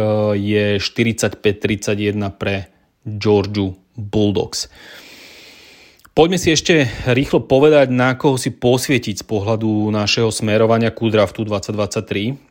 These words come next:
V zápase Georgia proti Ohio State musíme sledovať, samozrejme, výkon quarterbacka, e, Ohio State C J Strouda. E, musí to skúšať dlhými pásmi,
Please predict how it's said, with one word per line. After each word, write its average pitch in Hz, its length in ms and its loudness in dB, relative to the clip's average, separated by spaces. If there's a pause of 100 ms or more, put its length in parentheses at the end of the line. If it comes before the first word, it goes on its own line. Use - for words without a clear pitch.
(920)
V 104 300 -2
zápase 107 880 4
Georgia 110 400 2
proti 117 260 -2
Ohio 110 380 2
State 107 400 -2
musíme 127 560 4
sledovať, 107 640 0 (240)
samozrejme, 110 480 -2
výkon 104 400 -2
quarterbacka, 110 880 0 (580)
e, 107 60 -6
Ohio 104 480 0
State 104 240 0
C - 160 -4
J 107 180 -2
Strouda. 113 760 2 (560)
E, 101 320 -2
musí 117 320 4
to 120 160 2
skúšať 113 320 0
dlhými 110 320 2
pásmi, 104 560 0